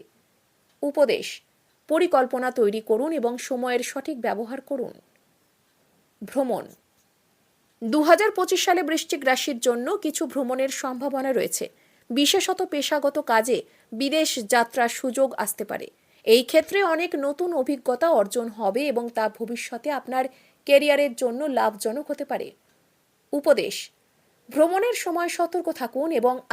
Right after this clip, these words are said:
আপনার সময়ের মূল্যবান ব্যবহার করুন। শুভ সময় এবং প্রতিকার। শুভ সময়। বৃশ্চিক রাশির জন্য দু হাজার পঁচিশ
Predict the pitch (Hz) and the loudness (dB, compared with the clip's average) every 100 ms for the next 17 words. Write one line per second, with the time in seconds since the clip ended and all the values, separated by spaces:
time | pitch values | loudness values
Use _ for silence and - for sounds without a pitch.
0 | 233 - 277 277 - 247 220 220 302 262 | -6 -4 -6 -6 -8 -8 -4 -2 -2 -4
1 | 226 214 220 294 277 269 277 277 - 262 | -4 0 0 -2 -4 -4 -4 -8 -8 -8
2 | - - _ _ _ _ _ _ _ _ | -8 -12 _ _ _ _ _ _ _ _
3 | _ - - 349 277 359 - 262 247 247 | _ -8 0 2 2 0 -2 -4 -2 -2
4 | 269 _ _ 214 208 220 220 277 269 - | -4 _ _ -4 -2 -4 -4 -6 -6 -8
5 | - - _ _ _ _ _ _ _ _ | -8 -10 _ _ _ _ _ _ _ _
6 | - - 349 285 349 - 196 - - _ | -10 0 2 2 0 -2 -6 -10 -12 _
7 | _ _ _ - 254 339 339 427 415 311 | _ _ _ -6 0 0 2 0 2 2
8 | 302 359 269 294 285 381 359 339 311 311 | 2 -2 -2 -2 0 -2 0 -2 -2 -2
9 | 330 285 277 | -2 -2 -4